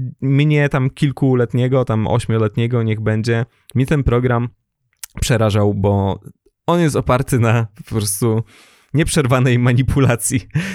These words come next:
To jest manipulacja absolutnie faktami i robienie absolutnej kurwy z logiki i tak dalej, i tak dalej, ale też wszystko po prostu opiera się na tych efektach dźwiękowych, na czołówce. I jak czytam komentarze, to też widzę, że,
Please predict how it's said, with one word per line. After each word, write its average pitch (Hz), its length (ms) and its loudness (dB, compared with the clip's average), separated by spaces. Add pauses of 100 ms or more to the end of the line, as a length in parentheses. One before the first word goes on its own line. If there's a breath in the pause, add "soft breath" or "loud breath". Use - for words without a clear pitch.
(180 loud breath)
To 135 80 -2
jest 151 100 2
manipulacja 151 600 2
absolutnie 143 440 0
faktami 123 680 -2 (180)
i 110 480 0
robienie 110 440 -2
absolutnej 113 440 -6
kurwy 131 340 -2
z 110 80 0
logiki 120 640 -4
i 117 40 -6
tak 120 180 -2
dalej, 117 240 -2
i 107 40 -8
tak 110 180 -6
dalej, 151 400 -2
ale 127 180 0
też 131 220 -8
wszystko - 480 -2
po 135 120 -2
prostu 131 320 -4
opiera 127 340 0
się - 160 -4
na 110 100 -2
tych 120 220 -6
efektach 120 440 0
dźwiękowych, 107 720 0
na 107 120 0
czołówce. 123 600 0 (260 loud breath)
I 135 40 -2
jak 127 140 2
czytam 151 280 0
komentarze, 143 520 0
to 143 100 -4
też 131 260 -4
widzę, 127 280 0
że, 117 300 -2